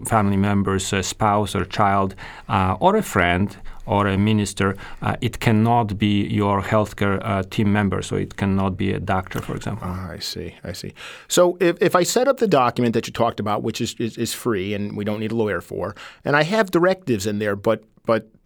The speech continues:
Speaker 2: circumstances change over time, how, how can I change my, my wishes?
Speaker 1: Right. So, uh, it can be done at any time. The wishes that you already documented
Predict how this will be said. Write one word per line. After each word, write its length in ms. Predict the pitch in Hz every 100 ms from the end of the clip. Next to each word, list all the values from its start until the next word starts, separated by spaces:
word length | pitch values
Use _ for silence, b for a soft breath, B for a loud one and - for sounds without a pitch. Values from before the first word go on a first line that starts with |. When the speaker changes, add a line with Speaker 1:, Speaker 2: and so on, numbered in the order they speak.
| _ - -
Speaker 2:
circumstances 640 | - 208 175 190 160 131
change 400 | - 156 143 120
over 220 | 107 101 92
time, 260 | 107 101
how, 380 | - - 185 208 - - -
how 220 | - 196
can 120 | 202
I 100 | 196
change 460 | - - 180 170 160
my, 260 | 143 127
my 280 | 127 117 113
wishes? 540 | 117 131 - 85 - _ - B B B B
Speaker 1:
Right. 320 | 110 107 95 - 139
So, 320 | - 147 139 -
uh, 320 | 135 127 92 -
it 320 | - 135 127
can 200 | 139 143
be 120 | 131
done 240 | 120 120 120
at 240 | 110 -
any 220 | 127 131 123
time. 500 | 110 95 107 113 107
The 120 | 110
wishes 340 | 147 147 123
that 200 | 110 101
you 100 | 110 -
already 380 | 123 135 110
documented 800 | 98 101 113 - 113 107 101 95